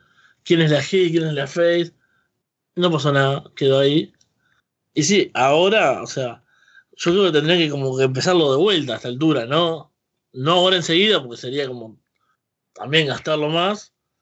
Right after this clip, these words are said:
Pero bueno, sí, que de aquí a tres meses se acuerdan que existió esto y explote de vuelta, ¿no? Como, bueno, sí, trabajamos juntos un tiempo y ahora otra vez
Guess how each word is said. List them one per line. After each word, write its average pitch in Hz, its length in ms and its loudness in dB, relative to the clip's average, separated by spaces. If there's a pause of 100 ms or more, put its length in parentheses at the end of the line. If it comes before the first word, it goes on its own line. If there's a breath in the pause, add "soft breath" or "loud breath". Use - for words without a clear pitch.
(260)
Pero 143 200 0
bueno, 185 320 2
sí, 190 220 0
que 147 100 0
de 127 420 0
aquí 175 280 2
a 131 340 2 (220)
tres 175 260 2
meses 208 540 0 (300)
se - 140 -14
acuerdan 180 480 2
que 160 80 -4
existió 156 340 -2
esto 196 540 0 (540 soft breath)
y 143 160 -2
explote 170 280 0
de 151 100 4
vuelta, 175 380 2
¿no? 170 120 2
Como, 151 180 -4
bueno, 180 340 0
sí, 185 180 -4
trabajamos 160 400 -2
juntos 175 260 -2
un 143 120 -6
tiempo 175 320 0
y 147 40 4
ahora 160 200 4
otra 160 300 2
vez 156 320 2